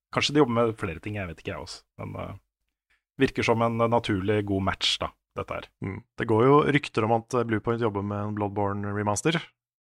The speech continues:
Speaker 2: Det,
Speaker 1: Mm.
Speaker 2: men det gjør det jo alltid. Det går jo aldri, det går jo aldri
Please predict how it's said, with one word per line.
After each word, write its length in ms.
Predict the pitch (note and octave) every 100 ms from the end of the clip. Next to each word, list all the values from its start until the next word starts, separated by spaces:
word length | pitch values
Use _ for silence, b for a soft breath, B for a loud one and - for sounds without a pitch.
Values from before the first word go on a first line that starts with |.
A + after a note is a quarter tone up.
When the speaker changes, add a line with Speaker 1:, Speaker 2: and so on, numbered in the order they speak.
| -
Speaker 2:
Det, 100 | G2+
Speaker 1:
Mm. 380 | G2 G2 G2+
Speaker 2:
men 160 | A#2 C3+
det 400 | G2+ G2+ G2 G2
gjør 140 | F#2+ F#2
det 80 |
jo 60 | F#2+
alltid. 340 | F#2+ - C#3+ C3+ _ _
Det 80 | A2+
går 140 | G#2
jo 80 | G2+ G#2
aldri, 180 | G2 G#2+ B2
det 140 | B3+
går 80 | C3+
jo 100 | C3
aldri 140 | C3+